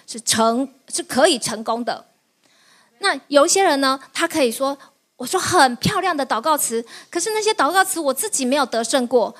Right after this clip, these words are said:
我没有用过，我祷告起来都虚虚的，都不晓得这句话到底有没有用，了解吗？所以呢，每一件事情都，你祷告最好是你用过的、有效的。就好像你在卖一个产品啊，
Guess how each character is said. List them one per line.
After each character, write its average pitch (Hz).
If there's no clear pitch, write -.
我 277
没 294
有 427
用 285
过， 277
我 370
祷 254
告 339
起 -
来 233
都 285
虚 277
虚 269
的， 233
都 269
不 311
晓 226
得 226
这 285
句 277
话 262
到 254
底 202
有 196
没 240
有 220
用， 233
了 226
解 185
吗？ 180
所 294
以 349
呢， 262
每 240
一 285
件 330
事 320
情 247
都， 277
你 269
祷 214
告 233
最 -
好 180
是 262
你 226
用 269
过 226
的、 -
有 240
效 254
的。 135
就 370
好 277
像 349
你 254
在 320
卖 339
一 294
个 294
产 269
品 233
啊， 226